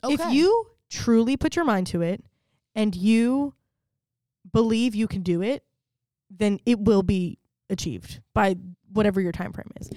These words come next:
Speaker 1: But the thing is with goals, they have to be specific within a frame of time so that you feel accomplished, you know?
Speaker 2: Okay.
Speaker 1: And I feel like the, the new year sets you off right. I think that is a perfect time to start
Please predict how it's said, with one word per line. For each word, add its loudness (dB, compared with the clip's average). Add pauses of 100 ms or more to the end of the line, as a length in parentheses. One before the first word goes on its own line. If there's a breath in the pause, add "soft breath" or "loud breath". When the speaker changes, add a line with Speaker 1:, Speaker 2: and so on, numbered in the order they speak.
(200 loud breath)
Speaker 1:
But -2
the -4
thing -6
is -8
with -4
goals, -2
they -4
have -6
to -10
be -4 (260)
specific -4 (380)
within -2
a 0
frame -4
of -6
time -6 (720)
so -6
that 0 (400)
you -10
feel 0
accomplished, -8
you -2
know? -2 (240)
Speaker 2:
Okay. -14
Speaker 1:
And -2
I 0
feel -6
like -4
the, -4 (420)
the -8
new -2
year -4
sets -6
you 2
off 0
right. -8 (260)
I -2
think -8
that -2
is -2
a -4
perfect -6
time -12
to -16
start -12